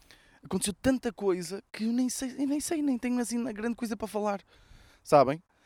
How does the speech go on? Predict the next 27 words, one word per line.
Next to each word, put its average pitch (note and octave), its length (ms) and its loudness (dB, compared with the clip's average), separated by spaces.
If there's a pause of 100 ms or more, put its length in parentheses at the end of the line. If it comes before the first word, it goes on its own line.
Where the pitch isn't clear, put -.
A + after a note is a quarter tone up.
(220)
Ehm, E3+ 920 2 (480)
pá, F#3 140 -2
mas - 140 -4
foi F#3+ 120 -6
fixe, - 400 -8
foi D3+ 160 -6
fixe. - 300 -10 (340)
Ah, F3 160 6 (540)
já B2 180 2
para C3 160 -2
não C3 80 0
falar C#3+ 400 4
que F3 460 -6
joguei A#2 400 -2
paddle, A#2+ 560 2
ora A#2+ 180 0
bem, A#2+ 340 -4 (720)
eh, A#2+ 320 6
sábado C#3 540 8
de B2+ 60 -2
manhã, B2+ 360 0 (880)
exatamente A#2 460 -4
sábado A2 200 0
de A2+ 60 -8
manhã, A2 240 -10 (600)
com D3+ 600 2
dois, E3+ 400 4